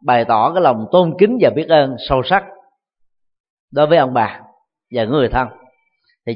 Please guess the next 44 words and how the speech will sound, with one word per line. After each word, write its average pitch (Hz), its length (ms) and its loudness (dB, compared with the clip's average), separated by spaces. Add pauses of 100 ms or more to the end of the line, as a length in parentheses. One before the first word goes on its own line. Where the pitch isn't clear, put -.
truyền 156 280 2
thống 175 220 0
văn 185 100 2
hóa 165 220 2
tốt 240 160 0
đẹp 131 180 2
này 131 200 0
là 117 100 -2
nên 160 380 0
tiếp - 160 0
tục 135 160 2
được 117 200 -4
duy 180 220 4
trì. 139 160 2 (1120)
Nhưng 151 160 -2
cái 180 100 0
việc 131 220 0
cúng 311 240 2
kính 277 200 2
á, 311 100 0 (120)
cần 135 200 0
phải 147 100 0
được 131 160 0
thay 180 240 0
đổi 135 360 4
theo 160 240 2
nền 127 240 -2
văn 143 100 -2
hóa 170 180 0
Phật 127 180 -4
dạy, 110 320 -2 (640)
không 175 360 -2
tốn 233 140 4 (140)
tiền, 147 400 2 (340)
tốn 226 160 2
bạc 151 240 2
nhiều 170 240 4 (180)
mà 117 100 -6
có 190 160 0 (100)
giá 202 160 4 (100)
trị 123 280 -2 (120)
sâu 143 160 -2
sắc 196 180 -4
hơn. 143 140 -2